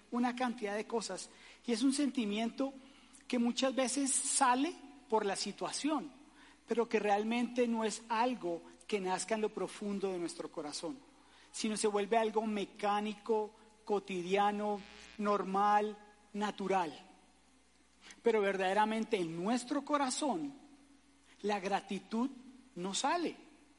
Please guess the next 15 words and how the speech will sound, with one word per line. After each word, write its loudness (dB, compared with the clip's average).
Se -2
nos 4
volvió 2
paisaje, 0
se -8
nos 0
volvió 2
costumbre 0
decir -4
gracias. -4
Se 0
nos 0
volvió 4
algo 2
habitual, 2